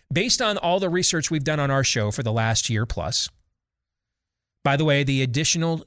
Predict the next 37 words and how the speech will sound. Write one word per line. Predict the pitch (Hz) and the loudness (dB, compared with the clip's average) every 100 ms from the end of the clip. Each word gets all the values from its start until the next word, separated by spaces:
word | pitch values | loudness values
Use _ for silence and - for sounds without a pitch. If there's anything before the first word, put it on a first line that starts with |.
| - | -4
the | 143 | -2
bonus | 131 156 165 - | 2 2 2 0
chapter, | - 110 - | 0 0 -2
Fauci | 117 - 127 139 160 | -4 0 0 0 0
and | 165 | 0
Booster, | 147 135 - 143 196 | 0 0 0 -4 -4
just | 147 - | -4 -2
got | 135 135 | 0 0
word | 135 | -2
from | 151 | -2
the | 139 | -2
publisher | 139 139 - | -2 -2 -2
today, | 139 117 107 110 - _ _ - | 0 0 0 -4 -12 _ _ -2
should | - 170 | 0 2
be | 160 - | 0 0
out | 139 147 - | 0 0 0
early | 143 147 160 | -2 0 0
next | 147 139 - | 0 0 0
week | 139 135 | 0 0
at | 131 | -2
the | 110 | -2
latest. | 110 110 113 69 - - - _ _ _ _ _ | -2 -2 -2 -2 -4 -4 -8 _ _ _ _ _
This | 127 - | -2 0
is | |
the | 127 | 0
bonus | 131 147 147 143 | 0 2 2 0
chapter, | - 117 98 104 | 0 -2 -2 -4
Fauci | - 131 135 139 | 0 0 0 -2
and | 131 | 0
Booster, | 127 - | -2 -2
how | 113 | -2
to | 117 | -2
push | - 160 - | -2 -2 0
back | 147 131 - | 0 -2 -2
on | 131 123 | -4 -2
vaccine | 127 120 - 127 | -2 -2 -2 -2
mandates, | 104 92 92 76 - | -2 -2 -4 -4 -4